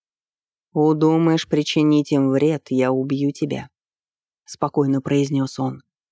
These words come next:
Убить священного зверя было тяжким грехом,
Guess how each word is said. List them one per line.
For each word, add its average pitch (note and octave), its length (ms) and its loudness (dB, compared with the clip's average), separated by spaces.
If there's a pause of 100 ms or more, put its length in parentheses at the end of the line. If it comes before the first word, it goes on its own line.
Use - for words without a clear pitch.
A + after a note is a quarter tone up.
(340)
Убить F#3+ 320 2
священного E3+ 580 2
зверя E3+ 360 4
было D#3+ 240 2
тяжким D3+ 520 -2
грехом, C#3 560 -4